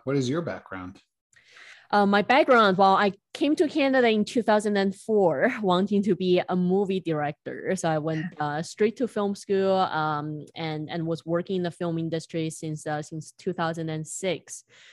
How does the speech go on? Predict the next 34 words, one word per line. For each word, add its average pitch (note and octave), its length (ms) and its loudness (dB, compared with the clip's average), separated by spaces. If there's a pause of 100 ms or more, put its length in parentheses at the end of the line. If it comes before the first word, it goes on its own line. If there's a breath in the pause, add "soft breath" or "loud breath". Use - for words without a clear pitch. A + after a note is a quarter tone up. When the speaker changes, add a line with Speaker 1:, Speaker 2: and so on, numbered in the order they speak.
(160 loud breath)
Speaker 2:
So F#3 160 0
I F3 40 2
was F3 120 0
doing A3 200 0
full F#3+ 240 -4
time F3+ 300 -2
with, D#3+ 260 -4
uh, D3 460 -4
uh, D3+ 200 -4
one E3 200 -4
of F#3+ 120 -10
the F3+ 80 -2
largest D#3+ 460 -4
T F3 120 -8
V E3+ 140 -6
production G#3+ 520 -6
companies E3 460 -6
here D#3+ 180 -6
in D3+ 160 -6
Toronto G3+ 680 -4
for G3 200 -4
about A3 260 -2 (220)
four C#4 240 2
years. A#3+ 520 2 (100)
Um, F3+ 360 2
that's F#3+ 240 2
when, F#3 380 0
uh, D#3+ 420 -4
Alex, G3+ 480 0
who F3 100 -2
runs D#3+ 280 -2
our D#3 180 -6
technical G3+ 480 -6
side, D#3 320 -4